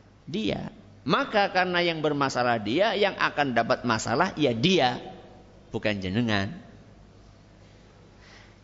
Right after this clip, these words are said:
Tapi ini setelah apa tadi? Maksimal di dalam meminta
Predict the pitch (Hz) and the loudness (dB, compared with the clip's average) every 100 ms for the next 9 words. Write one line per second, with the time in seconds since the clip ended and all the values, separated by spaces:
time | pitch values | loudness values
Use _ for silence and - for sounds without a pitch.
0 | - - 170 170 208 208 180 165 113 101 | -4 0 2 2 0 0 2 0 0 -2
1 | 104 165 240 - 214 170 156 123 127 208 | 2 2 2 2 0 0 2 4 4 2
2 | 254 - - - - - - - - - | 0 -8 -14 -18 -18 -20 -20 -20 -20 -20
3 | - - - - - - 131 139 135 127 | -20 -20 -20 -20 -18 -2 2 4 4 4
4 | 175 - - - - - - - - - | 2 -2 -14 -20 -20 -20 -20 -20 -20 -14
5 | - 127 135 - - 135 120 113 156 185 | -2 2 2 0 0 2 2 2 2 2
6 | 160 147 120 110 113 160 254 - - - | 2 0 2 4 4 4 0 -4 -12 -18
7 | - - - - - - - - - - | -20 -20 -20 -20 -20 -20 -20 -20 -20 -20
8 | - - 131 123 110 123 139 | -8 0 2 2 0 -2 -4